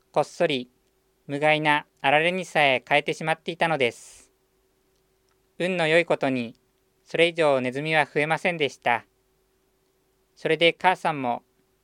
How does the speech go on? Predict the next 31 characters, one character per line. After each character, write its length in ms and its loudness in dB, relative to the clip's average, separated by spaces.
本 200 -4
気 140 -12
で 200 2
駆 200 -6
除 100 4
し 140 -4
よ 80 4
う 60 -2
と、 300 -2
躍 220 0
起 80 -12
に 100 -6
な 80 0
ら 140 4
ず 80 -12
に 160 -6
済 140 -12
み 100 -6
ま 140 0
し 100 -20
た。 240 -2
と 100 -6
こ 140 2
ろ 100 2
が 160 4
あ 80 4
る 80 0
日 100 -14
の 120 -2
夕 180 -2
方、 400 -2